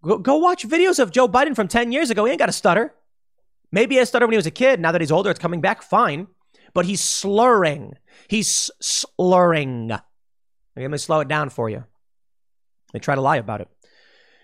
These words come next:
You know why they don't say he's slurring? Because it's a sign of cognitive impairment,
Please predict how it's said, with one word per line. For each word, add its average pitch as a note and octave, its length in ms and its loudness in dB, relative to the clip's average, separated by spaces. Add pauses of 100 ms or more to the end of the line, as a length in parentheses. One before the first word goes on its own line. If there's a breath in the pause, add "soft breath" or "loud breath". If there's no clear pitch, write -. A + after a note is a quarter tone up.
(140)
You F3 80 0
know A3 80 4
why B3+ 80 4
they A#3 120 4
don't A3 180 2
say G3+ 180 2
he's F3+ 160 0
slurring? F3 400 -2 (240)
Because D#3 280 0
it's C#3 100 -12
a C3+ 40 -4
sign E3+ 340 0
of C#3 140 -6
cognitive F3 680 -4
impairment, C#3+ 680 -8